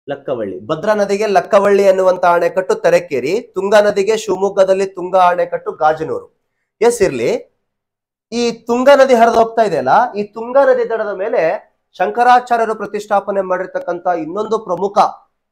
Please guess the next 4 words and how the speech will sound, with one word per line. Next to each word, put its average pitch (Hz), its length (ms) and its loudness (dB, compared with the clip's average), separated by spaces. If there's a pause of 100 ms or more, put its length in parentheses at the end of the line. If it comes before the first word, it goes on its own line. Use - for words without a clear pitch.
(840)
ಪೀಠ, 196 200 0
ದಕ್ಷಿಣದಲ್ಲಿ 214 640 -2
ಬರ್ತಕ್ಕಂಥ 185 500 -4
ಪೀಠ 151 340 -6